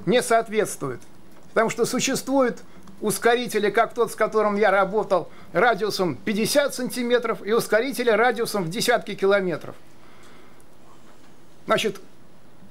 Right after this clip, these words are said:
мощность излучения, синхротронного излучения, пропорциональна квадрату центра стремительного ускорения. На практике она от этой величины совершенно не зависит.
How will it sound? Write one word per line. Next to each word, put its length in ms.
мощность 540
излучения, 580
синхротронного 840
излучения, 460
пропорциональна 840
квадрату 540
центра 320
стремительного 560
ускорения. 460
На 140
практике 580
она 300
от 240
этой 200
величины 500
совершенно 580
не 160
зависит. 460